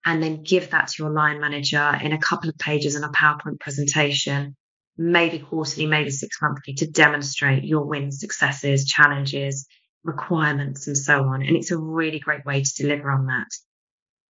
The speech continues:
You know, like Alison in this episode,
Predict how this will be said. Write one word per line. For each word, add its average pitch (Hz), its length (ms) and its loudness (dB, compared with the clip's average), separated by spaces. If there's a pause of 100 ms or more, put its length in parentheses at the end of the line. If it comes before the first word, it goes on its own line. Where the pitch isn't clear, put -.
(380)
You 180 100 6
know, 151 160 4
like 185 380 6 (100)
Alison 170 420 -4
in 151 80 -6
this 147 240 -8
episode, 143 720 2